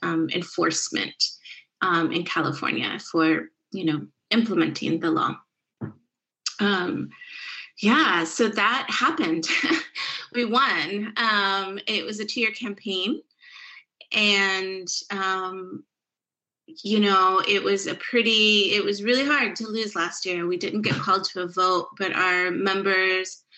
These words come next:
were adamant that we, we refile immediately.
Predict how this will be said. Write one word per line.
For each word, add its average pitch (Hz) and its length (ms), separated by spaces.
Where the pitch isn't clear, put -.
were 190 160
adamant 190 640
that 175 180
we, 170 520
we 180 220
refile 185 680
immediately. 185 840